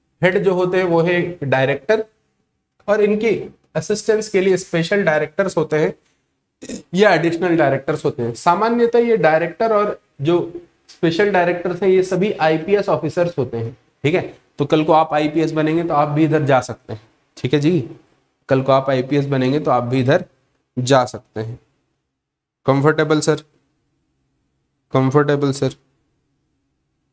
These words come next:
चलिए, यहाँ की बात समझ में आ गई तो थोड़ा आगे बढ़ते हैं। बोले, इसके अलावा कुछ joint directors भी होते हैं यहाँ पे, deputy inspector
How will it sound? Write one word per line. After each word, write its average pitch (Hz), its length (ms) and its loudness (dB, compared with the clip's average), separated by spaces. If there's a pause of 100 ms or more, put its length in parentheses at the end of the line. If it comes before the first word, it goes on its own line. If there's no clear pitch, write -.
(1040)
चलिए, 117 280 0 (1160)
यहाँ 131 340 2
की 147 120 -4
बात 139 240 2
समझ 139 200 -2
में 147 140 -2
आ 139 100 0
गई 156 140 -2 (460)
तो 139 80 -2
थोड़ा 147 220 2
आगे 117 340 0
बढ़ते 107 300 -6
हैं। - 180 -16 (440)
बोले, 240 360 2 (160)
इसके 185 260 0
अलावा 220 280 4
कुछ - 360 -6
joint 160 500 0
directors 196 520 0
भी 196 180 0
होते 190 240 0
हैं 196 120 0
यहाँ 190 160 0
पे, 196 140 2
deputy 175 480 0
inspector 185 640 0